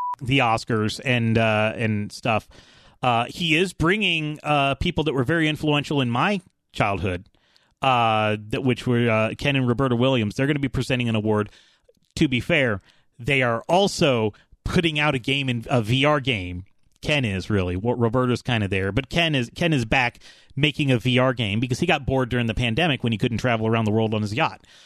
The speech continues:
Uh, so that is actually what they're there for. They're pr-, promoting that game, which is gonna be a game that's on the MetaQuest two.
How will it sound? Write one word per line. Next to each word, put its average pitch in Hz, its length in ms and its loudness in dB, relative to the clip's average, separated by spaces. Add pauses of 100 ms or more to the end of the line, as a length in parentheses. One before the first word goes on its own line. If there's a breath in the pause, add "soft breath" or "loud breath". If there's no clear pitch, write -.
(260 loud breath)
Uh, 127 380 2
so 156 260 0 (120)
that 180 220 0
is 165 200 -2
actually 143 480 -2
what 123 280 -2
they're 123 160 0
there 113 220 2
for. 165 300 0
They're 131 140 -2
pr-, 127 400 -4
promoting 123 500 0
that 117 340 -2
game, 123 320 -2
which 117 200 -2
is 113 100 -2
gonna 120 160 -2
be 113 140 -2
a 107 40 -2
game 110 220 -4
that's 110 160 -6
on 117 140 -2
the 117 80 0
MetaQuest 113 500 -2
two. 143 240 0